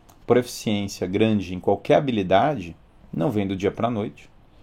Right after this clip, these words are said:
E a capacidade intelectual e do estudo definitivamente não vem do dia pra noite. Então, na verdade, qualquer coisa que vá gerar uma solução, seja no âmbito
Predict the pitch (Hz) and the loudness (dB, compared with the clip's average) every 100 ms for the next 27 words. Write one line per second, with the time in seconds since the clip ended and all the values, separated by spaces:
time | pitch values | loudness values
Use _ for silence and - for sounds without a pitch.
0 | - - - - _ _ 135 196 214 190 | -20 -20 -20 -20 _ _ 2 4 4 2
1 | 165 - 123 117 123 123 117 110 117 101 | 0 4 4 4 0 0 0 0 4 6
2 | 95 110 - - 180 139 139 165 175 165 | 4 -4 -6 -2 0 2 2 2 -2 -4
3 | 156 160 123 131 151 151 156 123 139 131 | 0 2 2 0 -2 -4 -2 -2 -2 -2
4 | 135 - - 92 - - - _ _ - | -2 -4 -6 -6 -10 -16 -20 _ _ -20
5 | - - - _ _ _ _ _ _ _ | -20 -20 -20 _ _ _ _ _ _ _
6 | _ _ _ - 113 190 220 180 156 156 | _ _ _ -10 0 2 4 8 8 8
7 | - 147 - 220 - - 160 180 117 110 | 4 4 4 0 2 6 8 8 6 -2
8 | 123 95 127 202 170 156 139 143 - 147 | -6 4 4 4 2 0 0 -2 -2 -2
9 | 143 - 107 107 147 151 160 139 110 107 | -4 -4 -4 -2 -4 -2 0 2 4 2
10 | 104 | -2